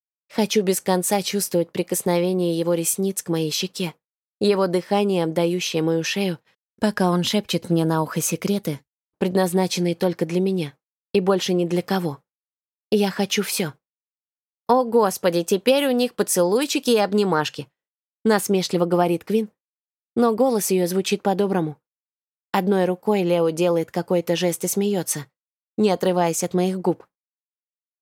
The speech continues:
Я могу предположить только одно. Он показывает Квин средний палец, потому что даже у Калиба вырывается смешок.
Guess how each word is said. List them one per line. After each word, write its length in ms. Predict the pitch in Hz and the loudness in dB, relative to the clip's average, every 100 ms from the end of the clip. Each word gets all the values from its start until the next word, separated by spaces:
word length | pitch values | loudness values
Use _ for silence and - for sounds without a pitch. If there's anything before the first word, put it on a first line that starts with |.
| _ | _
Я 180 | - 226 | 0 2
могу 260 | 220 208 226 | 2 2 2
предположить 640 | 208 - 208 202 214 208 | 0 0 0 2 0 0
только 300 | 196 185 190 | -2 0 -2
одно. 300 | 185 208 180 _ _ _ _ _ - | 0 -2 -2 _ _ _ _ _ 0
Он 200 | 220 208 | 2 2
показывает 720 | 202 190 196 180 175 175 - | 0 0 0 0 2 0 0
Квин 260 | 196 202 | -2 0
средний 380 | - 175 165 170 | 0 0 0 0
палец, 460 | 170 208 165 - - _ _ _ - | 0 -2 -2 -8 -20 _ _ _ -4
потому 400 | 208 202 190 185 | 2 2 2 0
что 180 | - 190 | 0 0
даже 320 | 180 175 175 | 2 2 2
у 80 | 170 | 0
Калиба 400 | - 226 175 151 | 2 2 2 0
вырывается 580 | 147 151 151 147 147 - | 0 2 2 0 -2 -4
смешок. 520 | 170 170 156 - | -2 -2 -4 -8